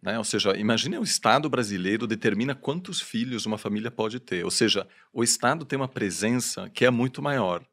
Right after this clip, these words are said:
Ao mesmo tempo, eh, na, eh, eh, eh, na economia, vários,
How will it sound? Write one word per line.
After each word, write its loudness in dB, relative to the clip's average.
Ao 2
mesmo 4
tempo, 0
eh, 0
na, 4
eh, -4
eh, -10
eh, -6
na 4
economia, 2
vários, 2